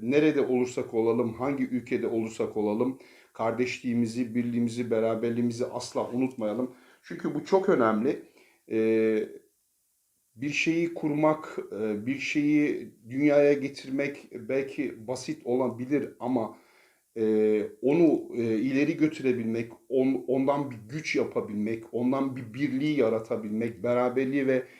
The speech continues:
kardeşliğin gücünü bir araya getirebilmek, e, hiç de kolay,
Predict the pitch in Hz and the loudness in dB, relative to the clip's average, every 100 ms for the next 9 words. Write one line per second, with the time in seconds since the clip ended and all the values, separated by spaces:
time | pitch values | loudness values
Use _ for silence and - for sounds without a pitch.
0 | - _ - - 123 123 139 135 - 147 | -20 _ -10 0 0 2 -2 -6 -8 -2
1 | 165 131 131 120 151 156 117 160 - 135 | -2 -2 -4 -4 0 0 0 -2 2 4
2 | 143 147 131 131 127 127 120 127 143 - | 8 8 4 -4 -2 -2 0 0 0 -4
3 | - 113 110 107 107 107 107 180 - 127 | -6 -2 2 2 2 -2 -4 -8 -4 -4
4 | - 113 113 107 | 2 4 4 2